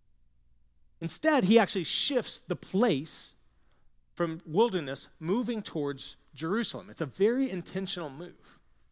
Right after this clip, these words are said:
And what Mark's not doing is, he's not just coming up with some rhetorical flourish. Mark is not just coming up with some idea or thought pattern that's like, "Oh, let's just add a little bit of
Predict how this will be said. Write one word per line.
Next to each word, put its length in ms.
And 80
what 160
Mark's 280
not 320
doing 300
is, 160
he's 240
not 200
just 160
coming 220
up 80
with 120
some 160
rhetorical 560
flourish. 560
Mark 240
is 80
not 160
just 160
coming 180
up 100
with 100
some 180
idea 540
or 200
thought 400
pattern 440
that's 180
like, 220
"Oh, 200
let's 200
just 160
add 200
a 40
little 180
bit 180
of 200